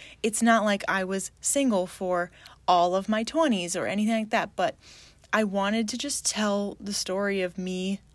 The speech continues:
learning not to live in extremes. That's basically this. And I learned so much about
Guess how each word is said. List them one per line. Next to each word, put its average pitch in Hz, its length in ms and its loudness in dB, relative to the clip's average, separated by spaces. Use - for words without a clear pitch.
learning 294 540 0
not 254 200 2
to 220 120 -2
live 208 180 2
in 202 140 0
extremes. - 680 -6
That's 202 240 0
basically - 540 -4
this. 214 340 -6
And 208 560 2
I 214 180 -2
learned 226 360 2
so 202 340 0
much 180 480 -4
about 175 600 -4